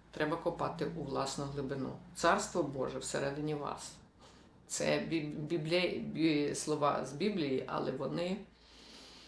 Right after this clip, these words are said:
є істиною. Тобто весь Бог, весь Творець, всі енергії, все знання, вся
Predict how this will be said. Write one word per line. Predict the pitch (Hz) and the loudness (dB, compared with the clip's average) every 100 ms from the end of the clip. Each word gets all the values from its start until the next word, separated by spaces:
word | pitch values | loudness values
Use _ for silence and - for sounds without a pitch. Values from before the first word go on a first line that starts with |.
| - - - - - | -20 -20 -20 -8 -6
є | 143 147 151 | 0 2 2
істиною. | 147 - - 123 - - - - - - - - - - - | 2 -4 -4 -4 -4 -8 -12 -20 -20 -20 -20 -20 -20 -16 -2
Тобто | - - 156 147 139 156 | -2 0 0 0 0 4
весь | 175 165 | 6 6
Бог, | 147 147 131 131 - - 143 | 2 4 4 4 -4 -6 0
весь | 147 147 | 2 0
Творець, | - 139 139 131 - | -2 0 2 0 -2
всі | - - 156 - | -4 0 0 0
енергії, | 143 147 143 131 135 127 131 | 0 2 0 0 -4 -4 -4
все | - - 143 131 - | -2 2 2 2 -2
знання, | 139 143 143 147 147 156 143 - | -6 -2 -2 0 0 0 0 -2
вся | - - 151 143 - | -6 -2 0 0 0